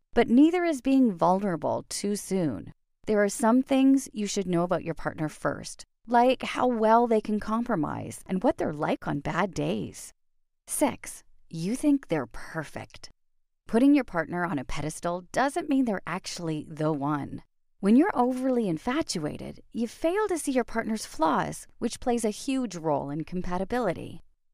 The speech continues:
Seven, you mistake fighting for passion. Makeup sex is great after a big fight, but if the two of you are doing that a lot, you might want to ask yourself if this is healthy and where the relationship is going.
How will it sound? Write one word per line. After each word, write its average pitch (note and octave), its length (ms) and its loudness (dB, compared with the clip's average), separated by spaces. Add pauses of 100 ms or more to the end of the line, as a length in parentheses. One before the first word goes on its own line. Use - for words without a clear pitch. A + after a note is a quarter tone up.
(400)
Seven, D3+ 640 2 (360)
you G#3 140 0
mistake G3+ 480 -2
fighting B3+ 540 2
for F#3+ 240 -10
passion. C#3+ 640 -6 (500)
Makeup - 300 2
sex - 240 -2
is B3 100 0
great F#3 360 0
after D3 260 -4
a C3 60 -6
big C3+ 200 -8
fight, - 360 -4 (120)
but E3+ 120 0
if - 80 -2
the D#3+ 80 -4
two F3 240 -2
of F3 80 -4
you G3+ 100 -2
are F#3+ 60 0
doing D#3+ 260 0
that C#3+ 160 -2
a C#3+ 60 -4
lot, D3 480 -2
you G#3 100 2
might C#4 240 4
want C#4+ 140 4
to - 100 -2
ask A3 260 -4
yourself C4 480 -2
if A3 120 -10
this - 180 -6
is F3 120 -8
healthy C#3+ 580 -6
and D#3+ 160 -2
where A#3 120 -2
the D4 120 -6
relationship F#3+ 640 -6
is C#3 100 -12
going. E3 520 -6